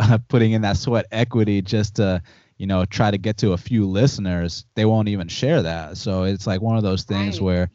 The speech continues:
Speaker 1: like, it really does mean a lot when, when people share your podcast, when people give you that like, that listen, that feedback, whatever the case
Speaker 2: Mm-hmm.
Speaker 1: may be. And,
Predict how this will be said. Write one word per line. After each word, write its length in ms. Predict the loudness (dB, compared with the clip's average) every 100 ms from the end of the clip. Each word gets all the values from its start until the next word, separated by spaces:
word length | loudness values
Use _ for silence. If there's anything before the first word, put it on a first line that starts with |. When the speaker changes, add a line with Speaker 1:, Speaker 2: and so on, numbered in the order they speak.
| _ _
Speaker 1:
like, 180 | -4 0
it 120 | -2
really 320 | 2 4 4
does 360 | 2 2 2 2
mean 180 | 0 0
a 80 |
lot 300 | 0 0 -2
when, 260 | -4 -8 -10 -14 _ _ -10
when 140 | -4
people 280 | -2 0 -2
share 240 | 0 2
your 140 | 4 2
podcast, 560 | 0 0 0 -2 -2
when 100 | -4
people 220 | -4 -2 0
give 180 | 0 0
you 100 | 0
that 200 | 0 0
like, 380 | 0 2 0 -4
that 180 | -6 -4
listen, 560 | 0 0 2 2 0 -6 -18 _ _
that 180 | -4 -4
feedback, 840 | -4 0 2 2 2 2 2 2
whatever 300 | 2 2 2
the 80 | -2
case 300 | -2 0 0
Speaker 2:
Mm-hmm. 80 | 0
Speaker 1:
may 140 | -2
be. 400 | -2 0 2 2 2
And, 260 | 0 -2